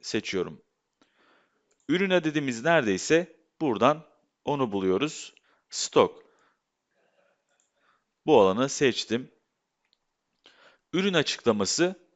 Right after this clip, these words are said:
kontrol ediyorum. Ürün açıklamamız description alanında. Buradan description'ı seçiyoruz.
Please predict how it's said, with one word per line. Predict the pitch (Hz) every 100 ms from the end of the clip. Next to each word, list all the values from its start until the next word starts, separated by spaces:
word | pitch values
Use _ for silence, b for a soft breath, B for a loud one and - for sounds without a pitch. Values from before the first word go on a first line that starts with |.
| _ _ _
kontrol | - 165 147 123
ediyorum. | 107 98 104 160 185 b b b -
Ürün | 185 156
açıklamamız | 120 - 113 117 165 170 -
description | 151 - - 131 - 113
alanında. | 98 95 92 95 151 - b b b
Buradan | 170 139 117 131
description'ı | 165 - 117 - 135
seçiyoruz. | - 135 - 98 117 - -